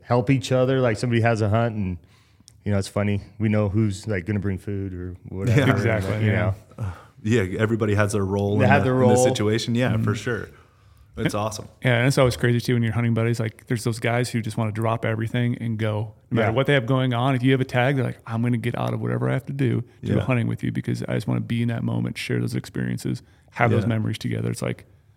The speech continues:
Speaker 3: hunters are crazy. We're cut
Speaker 2: Oh,
Speaker 3: from
Speaker 2: we're,
Speaker 3: a
Speaker 2: we're
Speaker 3: crazy
Speaker 2: insane.
Speaker 3: cloth.
Speaker 2: Yeah, we're insane. There's no addiction like hunting. There's
Speaker 3: Yeah.
Speaker 1: There
Speaker 2: no,
Speaker 1: isn't.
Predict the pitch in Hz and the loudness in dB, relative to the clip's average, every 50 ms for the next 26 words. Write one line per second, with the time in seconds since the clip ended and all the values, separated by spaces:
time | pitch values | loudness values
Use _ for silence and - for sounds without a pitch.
0 | _ _ _ _ - - 139 135 123 107 101 - 127 120 110 110 107 101 - 127 | _ _ _ _ -2 0 0 2 0 0 -2 -2 0 0 0 -2 -6 -8 -12 -10
1 | - - 117 117 107 - - - _ _ _ _ _ _ _ _ _ _ _ _ | -6 -6 -6 -6 -6 -10 -16 -20 _ _ _ _ _ _ _ _ _ _ _ _
2 | _ _ _ _ _ _ - - - - - 120 - 123 127 117 - - - 117 | _ _ _ _ _ _ -4 -4 -2 0 2 2 4 4 2 0 -4 -8 -10 -8
3 | - - - 123 127 131 123 - 131 131 123 104 101 - - - - - - - | -2 2 4 4 6 4 4 2 2 2 2 2 0 -4 -8 -12 -20 -20 -6 0
4 | 117 127 131 104 - - - 104 104 110 120 117 117 117 117 107 87 90 - - | 2 2 2 0 -2 -6 -2 2 2 4 4 2 2 0 0 0 -2 -4 -8 -12
5 | - - - _ _ _ _ _ - - 113 110 113 143 147 139 113 127 123 127 | -20 -20 -20 _ _ _ _ _ -2 0 2 2 4 4 4 4 4 4 2 2
6 | - 107 98 95 92 - - 95 87 82 - - - - 107 104 113 110 110 110 | 0 -4 -4 -4 -4 -4 -4 -4 -4 -6 -12 -8 -4 0 2 2 2 2 2 4
7 | 107 110 110 107 101 101 98 92 87 | 4 6 6 6 6 4 2 0 -4